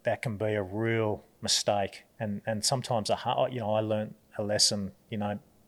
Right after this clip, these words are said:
during, earlier on in my career about that. So you have to be really careful in something like that.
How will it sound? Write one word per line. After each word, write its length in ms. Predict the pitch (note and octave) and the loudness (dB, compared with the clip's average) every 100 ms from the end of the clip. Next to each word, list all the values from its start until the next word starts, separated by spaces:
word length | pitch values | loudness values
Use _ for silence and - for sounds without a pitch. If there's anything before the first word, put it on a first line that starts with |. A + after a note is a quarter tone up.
| _ - | _ -6
during, 540 | A#2 G#2+ G2+ G2+ - | -2 -2 -2 -4 -4
earlier 400 | C#3+ C3+ A2+ G#2 | 2 4 6 8
on 200 | A2+ A2+ | 8 8
in 60 | A2 | 4
my 140 | G#2 | 0
career 360 | F#2+ - G#2+ G#2 | 0 -2 -2 -2
about 360 | G2 A2 A#2 - | 2 2 2 0
that. 260 | F#2+ - - - - - - - | -2 -4 -12 -18 -16 -16 -16 -6
So 140 | B2 | 4
you 40 | |
have 120 | C3 - | 4 4
to 60 | |
be 100 | B2+ | 2
really 280 | G#2+ A2+ G#2+ | 4 2 0
careful 540 | - G#2+ G2 G#2+ F2+ - _ | -2 -4 -4 -6 -8 -12 _
in 360 | A#2 G#2 G2+ A2 _ | -6 -4 -4 -8 _
something 420 | - A#2 G#2+ F#2+ | -2 0 -2 -4
like 240 | G2 G2+ | -2 0
that. 280 | B2+ C3 - | 2 0 -2